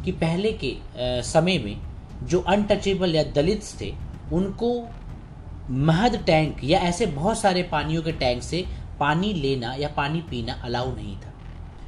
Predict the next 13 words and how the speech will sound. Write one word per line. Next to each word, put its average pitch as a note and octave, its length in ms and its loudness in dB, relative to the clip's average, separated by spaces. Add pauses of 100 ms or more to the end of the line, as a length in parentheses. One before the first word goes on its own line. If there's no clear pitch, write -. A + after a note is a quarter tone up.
(420)
उन्नीस B3 340 2
सौ C4+ 80 2
छब्बीस F#3+ 440 0
में F3+ 140 2
जैसे D3+ 340 2
ही G#3 160 2
महाराष्ट्र D#3 580 0
या D#3+ 80 2
महद E3+ 360 0
के C3+ 180 -4
म्युनिसिपल D3 500 -2
बोर्ड D#3 340 0
ने A2 220 -6